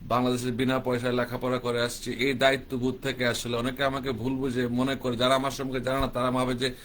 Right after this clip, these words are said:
এটা দিয়ে হয়তো আমরা বেনিফিট নিচ্ছি। No, this is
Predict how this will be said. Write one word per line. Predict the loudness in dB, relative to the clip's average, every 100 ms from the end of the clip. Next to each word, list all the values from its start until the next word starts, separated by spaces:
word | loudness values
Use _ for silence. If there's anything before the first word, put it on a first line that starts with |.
| -16 -6
এটা | 0 2 4
দিয়ে | 4 4
হয়তো | 4 4
আমরা | 4 6 6 4 -2 -14
বেনিফিট | 0 2 2 0 -2 -2
নিচ্ছি। | -4 -2 0
No, |
this | 0 -2 -2
is | -2